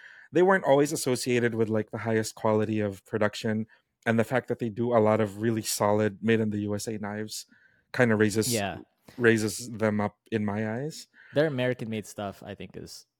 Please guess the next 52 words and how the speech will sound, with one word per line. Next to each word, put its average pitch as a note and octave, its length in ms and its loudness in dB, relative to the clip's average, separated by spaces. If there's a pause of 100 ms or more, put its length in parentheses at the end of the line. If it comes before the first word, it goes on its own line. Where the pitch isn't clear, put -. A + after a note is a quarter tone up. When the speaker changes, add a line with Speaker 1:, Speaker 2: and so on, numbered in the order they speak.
(180)
Speaker 2:
way F#2 200 -16
better. - 180 -12
It's, A#2+ 80 -2
Speaker 1:
Yeah, F2+ 340 -2
Speaker 2:
like, G2 160 -14
really B2+ 100 -8
Speaker 1:
yeah. G2 140 -4
Speaker 2:
good. F#2+ 220 -10 (220)
Um, G2 380 -8 (520)
Speaker 1:
S G#3+ 200 6
thirty A#3 320 6
V G3 60 4
Speaker 2:
I'm F3+ 100 2 (220)
Speaker 1:
is D#3+ 100 4
Speaker 2:
gonna - 100 -2
Speaker 1:
kinda D3+ 260 6
what A#2+ 340 6
kills A2 320 2
it G#2 140 -2
for G#2+ 200 -4
me, G2 300 -6 (120)
really. G3 120 2
Speaker 2:
I'm G#3+ 420 0
kinda G#3+ 300 0
putting F#3+ 380 2
the, D#3+ 180 0
like, C#3 320 0
I D3 80 0
feel F3+ 200 -2
like D#3+ 160 2
it's B2+ 160 -6
not A2+ 200 -2
fair G#2 180 -2
to G2+ 80 -4
put G#2 180 -8
it G2+ 140 -4
in G#2 120 -8
the G#2 80 -4
same G2+ 340 -6
place G2 360 -8
as F#2+ 360 -8
the G2 100 -8
Deca. A#2+ 520 -4
If - 160 -10
the G#2+ 100 -4
Deca G#2 420 -4
Speaker 1:
Mm. G2+ 60 -4
Speaker 2:
is F#2 300 -8 (340)
l-, B2 200 -10
more B2 280 0
affordable A2+ 720 0
with A2 220 -4